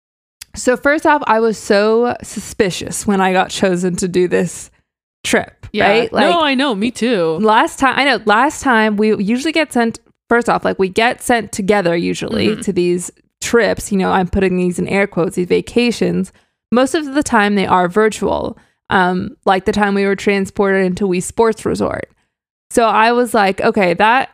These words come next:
Speaker 1: ended up being really terrifying at the end, because I remember at first we were super excited,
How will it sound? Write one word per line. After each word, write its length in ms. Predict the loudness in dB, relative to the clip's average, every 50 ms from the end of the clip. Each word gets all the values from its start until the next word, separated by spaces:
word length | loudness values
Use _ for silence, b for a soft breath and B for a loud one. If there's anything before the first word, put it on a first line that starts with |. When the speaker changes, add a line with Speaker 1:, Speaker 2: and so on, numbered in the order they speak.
| _ -2
Speaker 1:
ended 320 | -2 0 0 2 2 4 4
up 380 | 4 4 2 0 -2 -4 0 2
being 280 | 2 2 4 2 0 2
really 240 | 2 2 2 0
terrifying 540 | 0 0 0 0 0 0 -2 -4 -4 -4 -8
at 120 | -10 -8 -8
the 120 | -6 -6
end, 180 | -6 -6 -4 -4
because 240 | -2 0 2 2 2
I 60 | 2
remember 280 | 2 2 0 2 2 0
at 140 | 0 0
first 220 | 0 -2 -2 0 0
we 80 | 0
were 80 | 0 0
super 260 | 0 -2 -2 0 0 -2
excited, 720 | -2 -4 -2 0 0 2 2 2 0 2 0 0 -2